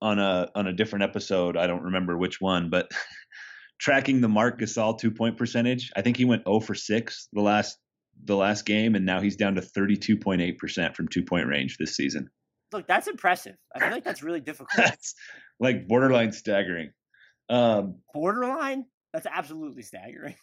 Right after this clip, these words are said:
Speaker 1: <laughs> Okay.
Speaker 2: What does he
Speaker 1: Uh,
Speaker 2: shoot from two for his career?
Speaker 1: Let's, let's go back to this. Uh, forty-nine point seven percent.
Speaker 2: And that's definitely staggering.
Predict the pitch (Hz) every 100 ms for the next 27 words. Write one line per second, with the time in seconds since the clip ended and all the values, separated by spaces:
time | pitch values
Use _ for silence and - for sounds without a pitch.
0 | - - - 233 - 220 - 208 - -
1 | - - - - - 131 87 - - 104
2 | - _ _ 185 339 - 277 247 269 220
3 | 208 214 196 175 175 156 147 143 104 -
4 | _ _ _ _ _ _ _ _ _ _
5 | _ 98 90 - _ 87 - 87 80 73
6 | - - 69 67 - - - 87 80 78
7 | 76 73 73 73 73 - 120 135 123 113
8 | 107 107 101 - 95 90 85 82 76 -
9 | _ _ _ 135 143 143 139 131 - 139
10 | 123 117 104 - - - 123 120